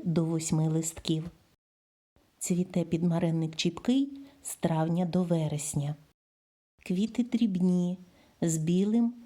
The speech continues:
до двох міліметрів у діаметрі віночком,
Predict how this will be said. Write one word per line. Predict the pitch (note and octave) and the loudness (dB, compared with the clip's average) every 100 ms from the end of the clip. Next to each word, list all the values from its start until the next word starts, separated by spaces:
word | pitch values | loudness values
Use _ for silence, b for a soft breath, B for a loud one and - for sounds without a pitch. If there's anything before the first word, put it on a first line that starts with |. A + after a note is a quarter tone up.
| B - | B -2
до | F#3 | 0
двох | E3+ E3+ E3+ F3+ | 0 0 0 0
міліметрів | F3 F3 E3+ E3 E3 - | 2 2 0 -2 -4 -2
у | |
діаметрі | D#3+ E3 E3 E3+ E3+ F3+ | 0 0 0 -2 -2 0
віночком, | F#3 F#3+ F3 D#3 - - D3+ | 2 2 2 -2 -6 -4 -2